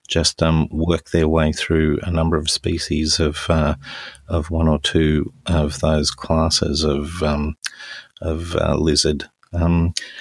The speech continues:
we don't get to see, we've just got very, very few people who deal with, um, uh, um, uh, venomous snakes, elapids predominantly. Um, and, uh,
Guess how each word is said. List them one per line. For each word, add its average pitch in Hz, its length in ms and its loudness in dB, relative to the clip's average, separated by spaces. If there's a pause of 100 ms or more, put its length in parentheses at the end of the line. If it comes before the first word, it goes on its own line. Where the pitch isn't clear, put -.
(140)
we 101 80 2
don't 185 320 2
get - 220 0
to - 120 -2
see, 110 380 2
we've 113 300 -2
just 180 400 0
got - 240 -2
very, 117 380 4
very 87 280 2
few 92 340 0
people 78 400 -2
who 73 180 -2
deal 78 340 0
with, 73 320 -4
um, 73 260 -2 (720)
uh, 71 360 -2 (200)
um, 73 420 -2 (640)
uh, 76 100 -4
venomous 80 420 2
snakes, - 440 0
elapids 78 640 -2
predominantly. 87 840 0 (920)
Um, 95 360 4
and, 95 380 4
uh, 95 340 4